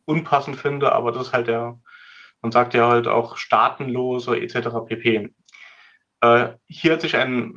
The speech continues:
Netzwerk gleicher Anwälte und Helfer herauskristallisiert. Die Mütter bekommen in Anführungszeichen gut gemeinte Ratschläge, wie sie sich selbst vor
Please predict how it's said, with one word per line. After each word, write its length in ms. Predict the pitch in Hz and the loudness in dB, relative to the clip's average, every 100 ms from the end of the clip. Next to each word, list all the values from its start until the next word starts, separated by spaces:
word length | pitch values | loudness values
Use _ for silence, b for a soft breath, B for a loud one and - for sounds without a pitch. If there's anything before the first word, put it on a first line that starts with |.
| - | -4
Netzwerk 680 | 143 143 - 143 143 - | -2 0 2 2 2 -6
gleicher 400 | - 131 127 - | 0 2 2 0
Anwälte 440 | - 147 139 143 131 | -2 -2 -2 -2 -2
und 120 | 120 | -4
Helfer 580 | 120 147 156 120 117 123 _ _ _ | 0 0 2 0 -2 -6 _ _ _
herauskristallisiert. 1400 | 127 131 120 117 - - - 131 127 131 - 147 175 - _ _ _ _ _ _ _ _ _ _ | -2 2 4 2 -4 -12 -8 -4 -4 -4 -2 0 0 -4 _ _ _ _ _ _ _ _ _ _
Die 80 | 131 | -6
Mütter 200 | 127 151 - | 0 0 0
bekommen 540 | 120 - 131 120 120 - | -2 -2 0 2 -2 -4
in 100 | 123 | -2
Anführungszeichen 920 | - 156 147 147 - 135 139 139 135 | 0 -2 -8 -8 -2 0 0 -2 -6
gut 280 | 151 185 - | -2 -4 -2
gemeinte 560 | 131 123 139 151 147 b b - | 0 0 2 2 2 b b -6
Ratschläge, 840 | - 117 139 - 139 147 151 151 - b b b b b | 2 2 2 -2 2 4 4 0 -4 b b b b b
wie 100 | 143 | -8
sie 140 | 139 | -6
sich 180 | 131 120 | -4 -2
selbst 240 | - 139 - | 0 0 2
vor 140 | 123 | 0